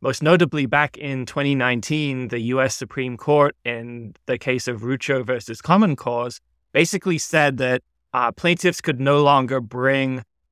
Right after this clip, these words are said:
partisan gerrymandering challenges in federal court. And this was the avenue by which cases had generally played out in,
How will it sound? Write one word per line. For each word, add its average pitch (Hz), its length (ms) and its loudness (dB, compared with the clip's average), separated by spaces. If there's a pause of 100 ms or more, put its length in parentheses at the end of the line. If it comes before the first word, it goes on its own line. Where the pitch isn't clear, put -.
partisan 151 560 4
gerrymandering 123 880 0
challenges 117 840 -4
in 113 360 -10
federal 127 500 0
court. - 480 -6 (140)
And 123 340 2 (300)
this 180 180 0
was 214 160 0
the 170 140 -2
avenue 139 560 2
by 131 240 2
which 127 240 -2
cases 143 480 -2
had 123 160 -4
generally 127 560 -4
played 127 360 -4
out 131 360 2 (240)
in, 120 260 -12